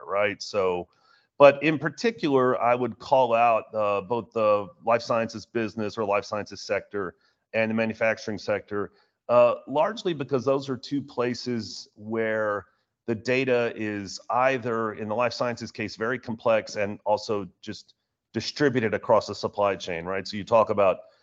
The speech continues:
early scientific, uh, preclinical R and D, just complexity of, you know, biological systems, human health. These are very complex domains. And that carries all the way through a,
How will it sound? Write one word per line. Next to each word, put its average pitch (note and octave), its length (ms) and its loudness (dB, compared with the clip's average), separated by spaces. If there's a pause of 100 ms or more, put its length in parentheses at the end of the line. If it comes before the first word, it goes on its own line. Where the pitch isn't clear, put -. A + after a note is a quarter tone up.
(340)
early C3 300 8
scientific, A2 800 0 (140)
uh, F#2+ 320 2 (100)
preclinical A#2+ 640 0
R G#2+ 180 4
and G2+ 140 -2
D, G2 460 -6 (320)
just - 340 -12
complexity G#2+ 720 -2
of, F2+ 260 -2 (520)
you G2+ 80 -10
know, G2+ 120 -4
biological G2 680 4
systems, F2 480 -4
human G2+ 300 -4
health. F#2+ 300 0
These F#2+ 180 -10
are F#2+ 100 -4
very G2 300 -4
complex F#2+ 440 -4
domains. G#2+ 460 -4 (360)
And A#2 120 4
that B2+ 160 6
carries C3 320 2
all B2+ 100 8
the A#2 80 -2
way A#2 120 2
through A2+ 320 4
a, G2 60 6